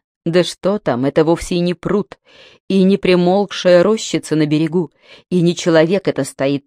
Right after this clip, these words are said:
там, сутулившись, на пасмурной траве. Не может быть у человека такой спины,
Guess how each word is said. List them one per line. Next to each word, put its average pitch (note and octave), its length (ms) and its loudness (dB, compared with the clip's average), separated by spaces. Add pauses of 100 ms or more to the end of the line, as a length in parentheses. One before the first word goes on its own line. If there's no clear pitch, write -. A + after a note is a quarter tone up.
там, C3 300 -4 (400)
сутулившись, - 1000 -4 (320)
на D#3 200 0
пасмурной C#3+ 580 -2
траве. D#3+ 460 -4 (440)
Не A#3 240 6
может E3+ 440 2
быть D3 220 -2
у D3+ 40 -2
человека D3+ 540 0
такой D#3+ 440 -4
спины, E3+ 520 -4